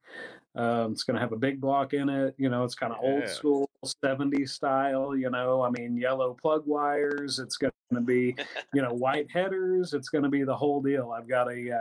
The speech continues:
Speaker 2: All
Speaker 1: cast
Speaker 2: right.
Speaker 1: aluminum Y end intake sitting right next to me here, uh, with the, uh, with the nice purple and, and
Speaker 2: Ooh.
Speaker 1: yeah, and polished brawler. Yeah, it's gonna be sweet. Got the Holly.
Speaker 2: Yeah.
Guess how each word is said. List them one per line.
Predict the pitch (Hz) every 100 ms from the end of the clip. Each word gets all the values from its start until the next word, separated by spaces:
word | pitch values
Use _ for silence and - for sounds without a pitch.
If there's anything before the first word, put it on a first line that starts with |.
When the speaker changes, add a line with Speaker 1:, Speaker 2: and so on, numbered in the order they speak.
| 117
Speaker 2:
All |
Speaker 1:
cast | - 131 131 123
Speaker 2:
right. | - 143
Speaker 1:
aluminum | 139 131
Y | 131 135 131
end | 123
intake | 165 170 175 170 170
sitting | 160 135
right | 127 123 131
next | 165 -
to | -
me | 180 160
here, | 170 170 175 170 - - - - _ _
uh, | 131 131 127 127 -
with | 131 139 139
the, | 131 127 127 123
uh, | 120 117 123
with | 139
the | 131
nice | 131 135 127
purple | - 147 139 151 139
and, | 127 113 117 -
and | 392
Speaker 2:
Ooh. | 403 392 370 349 311 285 233 202 - _ _ -
Speaker 1:
yeah, | 131 127
and | 123 127
polished | 139 139 131 131
brawler. | 127 131 139 139 131 - _ - - _
Yeah, | - 135 135 123
it's | 123
gonna | 147 131
be | 113
sweet. | - 143 135 143
Got | 143 127
the | 123
Holly. | 139 139 143 143
Speaker 2:
Yeah. | 101 139 107